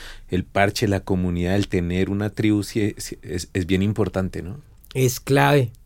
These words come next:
Speaker 2: es clave porque, uh, a veces cuando sale un huraño en mí es, "Váyanse a la mierda que yo puedo con todo solo".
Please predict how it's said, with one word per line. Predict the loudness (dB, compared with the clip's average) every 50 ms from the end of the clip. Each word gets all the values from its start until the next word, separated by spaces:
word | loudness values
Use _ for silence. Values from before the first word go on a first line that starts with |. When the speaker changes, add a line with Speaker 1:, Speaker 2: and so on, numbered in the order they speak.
| -20 -20 -20 _ -4
Speaker 2:
es | -2 -2 -2 -4 -6
clave | -6 -2 0 0 2 2 0 0 -2
porque, | 0 0 0 0 0 -2 0 0 0 2 2 0 -2 -2 -4 -6 -8 -10 -16 -20 _ _ -20 _ -20 _ _ _ _ _ _ -20 _ -10 4
uh, | 6 8 8 8 6 -4 -12 -16 _ 0
a | 2 4 4
veces | 4 2 0 -2 -4
cuando | 0 0 2 2 4 4 6 6 6 6 4 2 -2
sale | -2 0 2 4 6 6 6 6 4 4 2
un | 2 4 6 6
huraño | 6 6 6 6 4 4 4 4
en | 6 6 6
mí | 6 6 6 4 4 2
es, | 0 0 0 -2
"Váyanse | -2 0 0 2 0 0 0 0
a | 0
la | 2 2
mierda | 2 2 0 0 -2 -2 -4
que | -4 -4
yo | -4 -4
puedo | -2 -4 -4 -2
con | -4 -4
todo | -2 -2 -2 -2 0
solo". | -2 -4 -4 -4